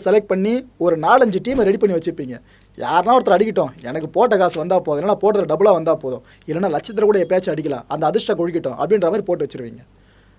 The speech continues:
நீங்க செலக்ட் பண்ண பிளேயர்லாம் அந்த குறிப்பிட்ட மேட்ச்ல சரியா சோபிக்கல அப்படின்னா, நீங்க மத்த நேரங்கள்ல மேட்சை சந்தோஷமா பார்ப்பீங்களே, அந்த மனநிலை போயிடும். உங்க டீம் ஜெயிக்கிற மாதிரி இருந்தா கூட, நீங்க எடுத்த பிளேயரை பேஸ் பண்ணி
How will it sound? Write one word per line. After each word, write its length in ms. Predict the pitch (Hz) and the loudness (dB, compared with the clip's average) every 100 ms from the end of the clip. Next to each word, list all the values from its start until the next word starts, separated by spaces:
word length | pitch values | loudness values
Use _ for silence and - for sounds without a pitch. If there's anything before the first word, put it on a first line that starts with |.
| _ | _
நீங்க 260 | 160 208 208 | -4 2 2
செலக்ட் 300 | 208 262 269 | 4 4 4
பண்ண 240 | 254 220 - | 0 0 0
பிளேயர்லாம் 560 | 180 220 202 196 220 240 | 2 4 4 2 0 -2
அந்த 200 | 170 175 | -6 -4
குறிப்பிட்ட 440 | 165 214 240 214 214 | 0 0 0 0 0
மேட்ச்ல 560 | 180 196 196 190 220 | 0 -2 2 2 2
சரியா 340 | - 196 214 214 - | -2 -2 0 0 2
சோபிக்கல 320 | 240 240 190 | 2 2 0
அப்படின்னா, 600 | 151 147 135 123 170 240 _ _ _ - | -2 -2 -6 -6 -8 -12 _ _ _ -4
நீங்க 260 | 208 226 | 0 2
மத்த 300 | 196 202 254 | 2 4 4
நேரங்கள்ல 340 | 262 269 233 185 | 6 6 4 4
மேட்சை 240 | 220 247 | 2 0
சந்தோஷமா 380 | 202 196 202 208 185 | 0 0 0 0 2
பார்ப்பீங்களே, 520 | 175 165 147 160 143 - | 0 0 -2 0 -2 -4
அந்த 260 | 165 202 | -2 0
மனநிலை 340 | 196 220 220 160 | 2 2 2 0
போயிடும். 280 | 143 123 117 - _ _ - | -4 -6 -10 -20 _ _ -6
உங்க 180 | 180 196 | 0 0
டீம் 200 | 247 269 | 2 0
ஜெயிக்கிற 300 | 190 240 247 | 4 6 6
மாதிரி 200 | 240 226 | 4 4
இருந்தா 280 | 196 220 220 | 2 4 4
கூட, 480 | 185 160 135 160 247 | 4 0 -2 -4 -6
நீங்க 260 | 147 185 190 | -8 0 2
எடுத்த 240 | 233 240 - | 2 0 2
பிளேயரை 300 | 247 247 190 | 4 6 4
பேஸ் 180 | 196 - | 0 -2
பண்ணி 400 | 175 202 240 | -4 -2 -4